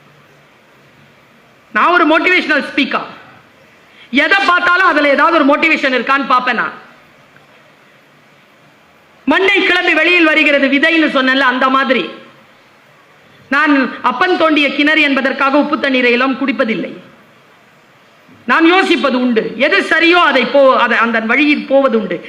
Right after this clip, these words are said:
இறை நம்பிக்கை கொண்டவள் நான், இதை சொல்லுவதில் எனக்கு எந்த வருத்தமும் இல்லை. யோசித்து பார்த்தால் நாம் எந்த இடத்தில் நம்முடைய சிந்தனையை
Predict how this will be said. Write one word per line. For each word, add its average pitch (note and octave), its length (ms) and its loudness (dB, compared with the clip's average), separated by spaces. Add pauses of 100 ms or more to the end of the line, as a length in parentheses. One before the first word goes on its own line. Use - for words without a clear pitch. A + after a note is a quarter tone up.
(140)
இறை D#4+ 220 0
நம்பிக்கை C4 400 0
கொண்டவள் A3+ 500 -2
நான், F3+ 180 -2
இதை G#3 180 -2
சொல்லுவதில் B3 540 0
எனக்கு G#3 200 -6
எந்த A#3+ 160 -2
வருத்தமும் C4 500 -2
இல்லை. - 160 -10 (1300)
யோசித்து G#4 540 2
பார்த்தால் D4+ 540 0 (200)
நாம் E4+ 520 4 (220)
எந்த E4+ 320 0
இடத்தில் F#4 560 0
நம்முடைய C#4 320 2
சிந்தனையை D#4+ 540 0